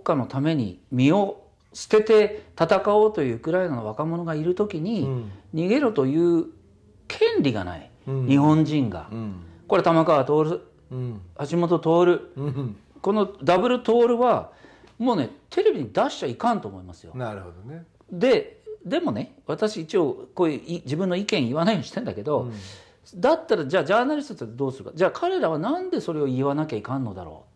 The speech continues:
Speaker 1: う。
Speaker 2: うん。
Speaker 1: こういう人たちはね、例えばコロナの時にピーシーアール検査をいっぱいやれって言った人たちなんです。
Speaker 2: はいはいはいはい。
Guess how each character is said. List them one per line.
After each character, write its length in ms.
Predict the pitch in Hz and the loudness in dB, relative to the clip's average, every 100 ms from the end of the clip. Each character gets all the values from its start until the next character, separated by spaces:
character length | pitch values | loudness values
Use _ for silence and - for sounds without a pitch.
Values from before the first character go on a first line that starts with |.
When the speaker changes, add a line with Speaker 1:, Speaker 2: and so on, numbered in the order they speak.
| 127 | -10
Speaker 1:
う。 40 | |
Speaker 2:
う 40 | |
ん。 180 | 123 104 90 _ _ _ _ _ _ _ _ _ _ - | -8 -8 -14 _ _ _ _ _ _ _ _ _ _ -6
Speaker 1:
こ 180 | - 381 | 2 4
う 40 | |
い 120 | 349 | 4
う 20 | |
人 180 | 339 - | 0 -4
た 80 | 175 | -6
ち 80 | - | -6
は 80 | 85 | -10
ね、 180 | 82 - | -12 -10
例 280 | - 165 262 | -6 -2 0
え 40 | 202 | 2
ば 360 | 202 107 - - - _ | 2 0 -6 -20 -20 _
コ 140 | - 302 | 0 2
ロ 120 | 330 | 4
ナ 120 | 185 | 2
の 80 | 135 | 0
時 220 | 123 113 | -2 -6
に 100 | 104 | -6
ピ 160 | 214 240 | -4 -4
ー 40 | |
シ 80 | 240 | 0
ー 40 | |
ア 40 | 269 | -2
ー 40 | |
ル 40 | 269 | -2
検 240 | 269 254 | -4 -2
査 80 | - | -2
を 20 | |
い 40 | |
っ 20 | 214 | 0
ぱ 160 | 190 | 2
い 40 | 185 | 2
や 80 | |
れ 60 | 196 | 2
っ 40 | |
て 60 | 240 | -2
言 80 | 104 | -8
っ 20 | |
た 100 | - | -10
人 120 | - - | -12 -6
た 80 | - | 0
ち 20 | |
な 100 | 131 | 2
ん 20 | |
で 60 | 120 | 2
す。 40 | |
Speaker 2:
は 60 | 117 | -2
い 40 | |
は 60 | 98 | -4
い 40 | |
は 100 | 90 | -8
い 40 | |
は 40 | |
い。 100 | 82 | -12